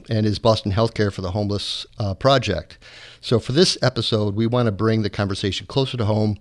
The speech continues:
and talk about how Saratoga Hospital, the Saratoga Community Health Center, and Shelters of Saratoga Working Relationships takes on the challenge of healthcare for the homeless,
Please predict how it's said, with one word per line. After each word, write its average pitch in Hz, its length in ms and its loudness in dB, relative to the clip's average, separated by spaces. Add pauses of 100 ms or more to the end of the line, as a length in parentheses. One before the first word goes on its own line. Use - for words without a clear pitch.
(480)
and 101 140 -4
talk 107 200 2
about 92 200 -2
how 98 140 -2
Saratoga 131 480 0
Hospital, 101 580 0 (520)
the 85 80 -8
Saratoga 101 480 0
Community 92 380 -2
Health 120 200 2
Center, 131 460 0
and 101 120 -4
Shelters 120 360 -2
of 113 80 -10
Saratoga 95 560 0 (100)
Working 113 380 2
Relationships 101 720 -2 (180)
takes - 240 -4
on 98 160 2
the 98 80 -2
challenge 113 400 2
of 123 80 -6
healthcare 101 460 -2
for - 100 -10
the 98 80 -2
homeless, 101 460 -4